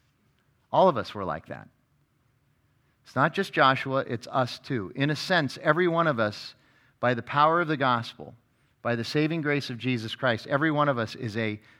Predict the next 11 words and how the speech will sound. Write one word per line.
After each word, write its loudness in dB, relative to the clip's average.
an -2
incredible 2
comeback -2
victory, -12
okay, -6
that, 0
that 2
appears 0
impossible -2
to -6
achieve. -10